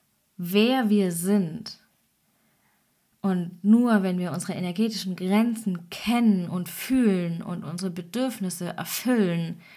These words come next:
nur dann können wir in unsere ganze Kraft kommen. Und unsere Ernährung ist ein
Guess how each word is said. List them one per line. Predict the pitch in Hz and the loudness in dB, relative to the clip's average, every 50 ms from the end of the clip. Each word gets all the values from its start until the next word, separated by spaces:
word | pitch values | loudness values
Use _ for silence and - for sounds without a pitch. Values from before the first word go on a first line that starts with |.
| - - - _ _ _ _ _ _ _ _ _ _ _ _ _ _ 190 | -20 -20 -20 _ _ _ _ _ _ _ _ _ _ _ _ _ _ 4
nur | 196 208 226 262 262 233 | 6 6 6 6 6 4
dann | 208 202 185 180 175 | 4 4 4 2 0
können | 180 196 185 185 | -2 -2 0 0
wir | 180 | 0
in | 175 175 | 0 0
unsere | 170 170 170 170 170 170 | -2 -2 -4 -6 -8 -6
ganze | 185 180 180 180 175 | -6 -6 -4 -6 -8
Kraft | 175 - - 185 175 170 - - | -8 -8 -8 -8 -8 -8 -10 -14
kommen. | - - 165 160 160 | -10 -8 -8 -6 -6
Und | 165 170 180 - | -4 -4 -4 -2
unsere | - 175 170 - 190 | -4 -4 -4 -6 -6
Ernährung | - - 185 202 214 220 226 220 208 190 185 - - | -4 -2 0 2 4 4 6 6 6 4 2 0 -4
ist | - 196 196 196 - - _ - | -2 -2 -2 -2 -2 -6 _ -6
ein | 180 180 190 | -6 -6 -8